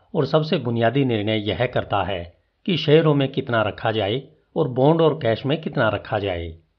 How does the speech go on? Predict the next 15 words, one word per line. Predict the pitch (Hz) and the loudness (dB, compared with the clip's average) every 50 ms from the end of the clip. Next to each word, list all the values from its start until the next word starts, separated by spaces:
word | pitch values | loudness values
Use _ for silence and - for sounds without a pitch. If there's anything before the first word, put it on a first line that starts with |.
| _ _ _ _ _ _ _ | _ _ _ _ _ _ _
स्टॉक | - - - - 151 170 185 156 | -18 -6 2 4 6 6 6 6
और | 208 185 175 | 4 2 4
बॉन्ड | 139 123 135 147 151 147 | 4 4 4 4 4 4
के | - 151 | 2 0
बीच | 107 104 110 107 110 - | 0 0 -2 -4 -2 -2
अपनी | 131 127 - 127 127 | -4 -2 0 0 0
संपत्ति | 120 - 123 110 95 - 107 - - 131 120 | 0 -2 -4 -4 -2 -2 -4 -2 -2 -6 -6
को | - - 107 98 92 90 - _ _ _ _ - | -4 -4 -4 -4 -4 -6 -12 _ _ _ _ 2
निवेश | 131 135 143 170 185 190 185 | 2 4 6 6 4 4 4
करने | - - 127 110 117 123 | 2 0 2 2 2 0
के | 120 131 | 0 0
तरीके | 120 - 117 104 104 101 - 143 | 0 0 0 -2 -2 -2 -2 -2
के | 139 156 143 | 0 2 2
बारे | 110 101 92 95 104 | 2 2 0 0 -2
में | 101 101 90 80 78 78 | -2 -4 -4 -6 -10 -14